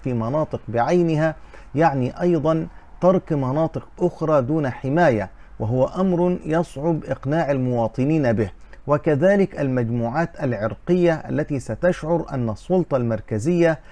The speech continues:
تخلت عنها في مواجهة طالبان. وتساءل المسؤول الأفغاني: "كيف تبعث برسالة كتلك لجمهور مذعور؟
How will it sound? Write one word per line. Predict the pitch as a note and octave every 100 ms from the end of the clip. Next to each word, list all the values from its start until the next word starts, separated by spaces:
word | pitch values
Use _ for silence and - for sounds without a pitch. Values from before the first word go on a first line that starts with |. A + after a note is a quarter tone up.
| - -
تخلت | A#2 - F#3 D#3+ C3
عنها | A2+ F3 E3 D#3
في | - D3+
مواجهة | B2+ A#2 G#2+ C#3+ D3+ C#3+ -
طالبان. | D3 C3 A2+ G2 F2 F2 - - - -
وتساءل | C#3+ C#3+ D3+ - A3 - G3 F#3+
المسؤول | - B2 A2+ - - F#3 E3
الأفغاني: | C#3 A#2 G#2+ - B2+ D#3+ A2 F#2+ - - -
"كيف | D3 D3+ C#3
تبعث | B2+ G3+ F#3+ D#3 F#3 -
برسالة | A#2+ A#2+ A#2+ - F3+ F#3 E3+ B2+ -
كتلك | A2+ F3+ F#3+ E3 -
لجمهور | A#2+ A2+ B2+ A#2 D3 F3+ D#3+
مذعور؟ | B2+ A#2 G2+ A2+ F3 A#2+